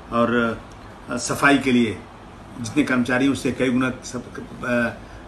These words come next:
कर्मचारी बढ़ाइए और हर तीन तीन घंटे में सफाई का अच्छी तरह बंदोबस्त किया जाए। Security of, अ, पर्सनल लोग ज़्यादा रहना चाहिए, क्योंकि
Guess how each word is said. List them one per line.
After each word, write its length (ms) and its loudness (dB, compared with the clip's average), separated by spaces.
कर्मचारी 340 2
बढ़ाइए 560 2
और 140 0
हर 120 2
तीन 220 2
तीन 220 2
घंटे 220 -2
में 100 0
सफाई 360 -2
का 140 -2
अच्छी 180 -4
तरह 160 0
बंदोबस्त 380 0
किया 140 -2
जाए। 200 -4
Security 420 4
of, 120 6
अ, 140 -8
पर्सनल 600 0
लोग 240 4
ज़्यादा 260 6
रहना 220 4
चाहिए, 260 0
क्योंकि 340 2